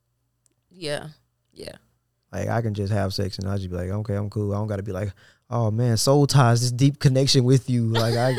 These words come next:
Speaker 2: don't want you to leave my side." Like, nah, it ain't that fucking serious to me.
Speaker 1: <laughs> No, well, I don't think of it that deep, but yeah, I just
Speaker 2: Some
Speaker 1: prefer to
Speaker 2: people do.
Speaker 1: keep it in that
Speaker 2: Like,
Speaker 1: group.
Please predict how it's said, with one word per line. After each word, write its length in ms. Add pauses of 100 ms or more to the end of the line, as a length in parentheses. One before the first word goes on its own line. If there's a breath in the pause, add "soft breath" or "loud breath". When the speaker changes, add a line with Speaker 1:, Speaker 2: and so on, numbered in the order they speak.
(120)
Speaker 2:
don't 220
want 180
you 80
to 80
leave 140
my 140
side." 180
Like, 180
nah, 220
it 80
ain't 180
that 140
fucking 200
serious 300
to 60
me. 340
Speaker 1:
<laughs> 60 (220)
No, 380
well, 200
I 120
don't 180
think 200
of 140
it 180
that 240
deep, 300
but 240 (120)
yeah, 320
I 40
just 120
Speaker 2:
Some 140
Speaker 1:
prefer 180
to 60
Speaker 2:
people 40
do. 40
Speaker 1:
keep 180
it 80
in 140
that 400 (280)
Speaker 2:
Like, 200 (260)
Speaker 1:
group. 400